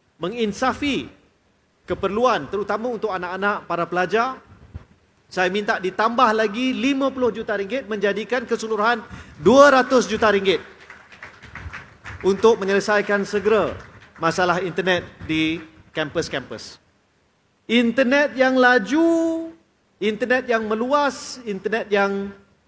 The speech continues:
uh, murah. Yang lebih penting dari itu ialah internet yang lebih selamat.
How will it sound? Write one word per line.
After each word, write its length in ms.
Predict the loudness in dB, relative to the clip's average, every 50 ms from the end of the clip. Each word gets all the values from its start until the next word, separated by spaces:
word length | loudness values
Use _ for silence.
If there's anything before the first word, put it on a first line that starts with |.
| _ _ _ _ _ _ _ _ _ _ _ _ -8
uh, 480 | -6 -4 -2 -2 -2 -2 -2 -4 -6 -8 -10 -16 -20 _ _ _ _ _ _ _ -20 _
murah. 560 | -4 -2 0 2 2 2 0 -2 -6 -14 -20 _ _ _ _ _ _ _ _ _ _ -20 _ _ _ _ _ _ _ _ _ _ _ _ _
Yang 160 | 4 6 6 6 4
lebih 160 | 2 2 2 2 0
penting 240 | -2 -2 -2 -4 -2
dari 320 | 0 0 0 -2 -4 -6
itu 160 | -6 -4 -2
ialah 240 | 0 0 0 -2 -2
internet 480 | -4 -6 -6 -2 -2 0 0 0 -2 -2
yang 160 | -4 -4 -4
lebih 240 | -4 -4 -4 -4 -6
selamat. 400 | -6 -8 -8 -8 -8 -10 -12